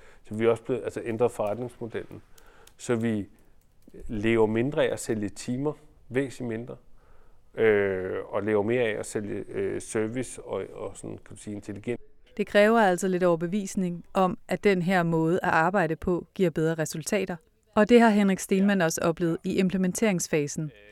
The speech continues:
Speaker 2: hvor det ikke har været helt uden udfordringer.
Speaker 1: Altså, konklusionen er jo, at selvom du har en gulerod, selvom du har al den evidens og viden, der skal til, så er det ikke ensbetydende med, at vi gør det.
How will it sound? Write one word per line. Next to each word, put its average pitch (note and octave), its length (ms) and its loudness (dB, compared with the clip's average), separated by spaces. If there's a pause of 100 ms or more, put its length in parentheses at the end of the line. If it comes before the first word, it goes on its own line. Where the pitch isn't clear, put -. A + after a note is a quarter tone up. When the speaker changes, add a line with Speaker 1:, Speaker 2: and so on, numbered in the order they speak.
(240)
Speaker 2:
hvor G3 160 2
det F#3+ 80 4
ikke G#3+ 180 2
har G#3+ 80 2
været G3 220 2
helt A#3 380 -4 (140)
uden E3 300 -2
udfordringer. C#3 600 -6
Speaker 1:
Altså, G#2 220 -6 (400)
konklusionen B2+ 640 2
er A2+ 120 8
jo, C3 260 4 (360)
at G2+ 100 -8
selvom D3+ 300 6
du C3 60 4
har B2+ 160 2
en B2+ 100 0
gulerod, B2+ 560 0
selvom A#2+ 280 -6
du A#2+ 80 -4
har A#2 340 -2 (260)
al B2 200 2
den A#2+ 180 -4
evidens A2+ 580 -6
og F#2+ 220 -10
viden, A2+ 340 -4
der G#2+ 120 -6
skal - 200 -14
til, D3+ 260 -6 (800)
så - 140 -8
er A2 60 -4
det A#2+ 80 0
ikke G#2+ 140 -2
ensbetydende A2+ 680 -10
med, G#2 220 -2
at G2+ 100 -10
vi G2+ 60 -10
gør - 260 -10
det. - 120 -20